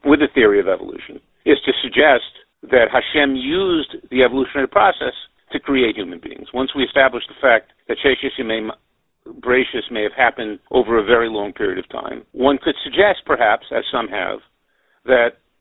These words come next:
evolution is the mechanism by which Hashem used to create human beings, and that's one possibility. A second possibility, of course, we, which we discussed before, is that Hashem embedded in the creation of human beings, just as he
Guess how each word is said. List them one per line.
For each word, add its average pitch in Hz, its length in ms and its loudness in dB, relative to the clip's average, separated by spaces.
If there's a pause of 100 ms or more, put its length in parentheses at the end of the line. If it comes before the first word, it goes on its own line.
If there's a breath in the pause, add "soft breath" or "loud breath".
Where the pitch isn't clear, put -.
(160)
evolution 147 540 0
is 151 80 -4
the 151 80 -4
mechanism 160 580 -2
by 123 140 4
which 117 240 -4
Hashem 113 380 -8
used 98 360 -10 (180)
to 139 100 -2
create 113 320 0
human 95 280 -10
beings, 95 400 -10 (320)
and 123 200 2
that's 127 200 2
one 117 200 -2
possibility. - 640 -6 (460)
A - 80 0 (100)
second 151 220 -2
possibility, 120 500 -4
of 107 80 -4 (100)
course, 113 240 0
we, 113 120 -4 (100)
which - 240 -8
we 113 80 -6
discussed 101 460 -4
before, 165 560 2
is 147 160 0
that 147 100 4
Hashem 151 640 0 (280)
embedded 139 800 2 (800)
in 170 340 2 (520)
the - 60 -4
creation 123 420 0
of 110 80 -10
human 95 240 -10
beings, 101 260 -10 (100)
just 127 220 -2
as 117 100 -14
he 110 240 -12